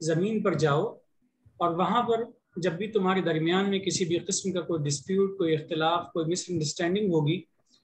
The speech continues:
तो उस सूरत में जो भी हमारी तरफ से हिदायत नाजिल होगी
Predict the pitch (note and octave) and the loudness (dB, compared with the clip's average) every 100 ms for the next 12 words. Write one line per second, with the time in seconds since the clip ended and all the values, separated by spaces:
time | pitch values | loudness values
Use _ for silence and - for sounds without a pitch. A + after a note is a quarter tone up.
0 | _ - F#3+ G3 A3 A#3 B3 A#3+ G#3+ G3+ | _ 2 4 4 4 4 2 2 0 4
1 | G3+ A3 G3+ F#3 F3+ F3+ F#3 G3 - - | 4 4 2 2 0 -2 -2 -2 -4 -2
2 | G3 G3+ - _ _ _ _ - - E3+ | -2 -2 -10 _ _ _ _ -20 -6 -2
3 | E3 E3+ A3+ A3+ F3+ D3+ D#3 E3 - _ | 2 4 2 0 0 0 0 -2 -6 _
4 | - - F3 D3 C3 | -10 -2 0 0 -2